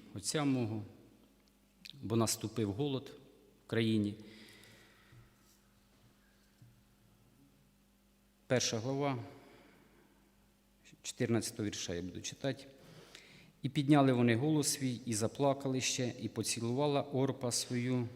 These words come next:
свекруху, а Рут пригорнулась до неї. І сказала Наомі: Ось зовиця твоя вернулась до народу свого та до богів свої-, своїх. Вернись і ти за зовицею своєю».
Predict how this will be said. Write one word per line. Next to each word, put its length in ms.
свекруху, 840
а 140
Рут 280
пригорнулась 640
до 140
неї. 400
І 60
сказала 500
Наомі: 440
Ось 160
зовиця 460
твоя 480
вернулась 500
до 100
народу 380
свого 360
та 140
до 220
богів 420
свої-, 380
своїх. 600
Вернись 400
і 60
ти 360
за 160
зовицею 520
своєю». 500